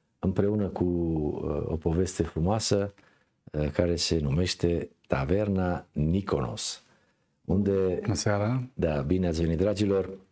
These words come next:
Speaker 1: Taverna Niconos, o locație nouă în centrul orașului, unde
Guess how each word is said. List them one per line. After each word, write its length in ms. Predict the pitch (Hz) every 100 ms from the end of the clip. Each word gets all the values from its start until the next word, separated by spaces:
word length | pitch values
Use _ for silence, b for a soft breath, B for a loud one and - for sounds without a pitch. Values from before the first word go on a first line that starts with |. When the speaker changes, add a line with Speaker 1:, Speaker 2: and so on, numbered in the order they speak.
| - 165 -
Speaker 1:
Taverna 300 | 101 127 127
Niconos, 600 | 143 143 123 113 - -
o 120 | 107
locație 640 | 104 127 120 - 104 95
nouă 500 | 95 113 117 135 69
în 160 | 87 87
centrul 380 | - 107 101
orașului, 520 | 90 107 - 113 107 107 107 B B B _ -
unde 680 | 92 104 104 98 95 90